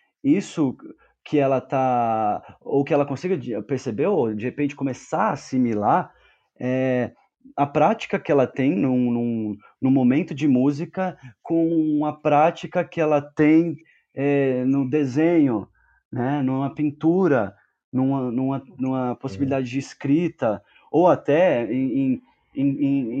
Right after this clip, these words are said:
Speaker 1: em explorar coisas, outros tipos de materiais que não são estruturados,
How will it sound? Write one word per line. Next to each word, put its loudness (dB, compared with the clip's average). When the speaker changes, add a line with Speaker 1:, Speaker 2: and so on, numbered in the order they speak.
Speaker 1:
em -2
explorar -2
coisas, -2
outros 0
tipos -4
de -4
materiais 2
que -8
não -4
são -8
estruturados, -2